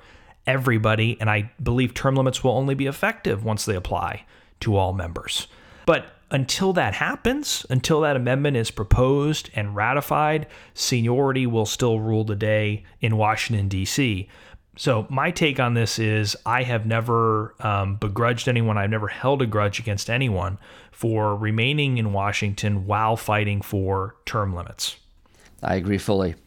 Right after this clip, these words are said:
Speaker 2: And I, I think that, uh, Rubio should be appreciated for signing the pledge and for living up to the pledge and not attacked for it, especially in this underhanded manner. Now, had he made a self-limit,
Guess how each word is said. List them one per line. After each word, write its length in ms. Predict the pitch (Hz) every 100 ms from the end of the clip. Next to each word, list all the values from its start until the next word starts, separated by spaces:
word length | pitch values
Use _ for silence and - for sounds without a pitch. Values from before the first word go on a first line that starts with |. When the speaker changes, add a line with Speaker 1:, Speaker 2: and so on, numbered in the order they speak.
| - -
Speaker 2:
And 100 | 110 104
I, 260 | 98 -
I 40 | 107
think 260 | 107 101
that, 260 | 104 92 107
uh, 80 | 98
Rubio 440 | 113 113 104 98
should 400 | - - 107 82
be 140 | 101 98
appreciated 800 | - - 202 165 127 92 85 -
for 360 | 113 92 - -
signing 320 | - 127 127
the 80 | 117
pledge 480 | - 110 101 95 -
and 140 | 101 90
for 120 | 98
living 240 | 104 107
up 120 | 104 -
to 60 |
the 60 | 85
pledge 500 | - 92 87 82 -
and 180 | 95 87
not 200 | 98 98
attacked 400 | 85 104 95 90
for 240 | - 50 -
it, 100 | - -
especially 380 | - 127 120 117
in 80 | 98
this 160 | 95 104
underhanded 400 | 90 90 85 80
manner. 320 | 90 82 80 - -
Now, 100 | 131
had 200 | 127 170
he 100 | 147
made 380 | 123 135 131 113
a 160 | 69 104
self-limit, 720 | - 127 113 131 110 92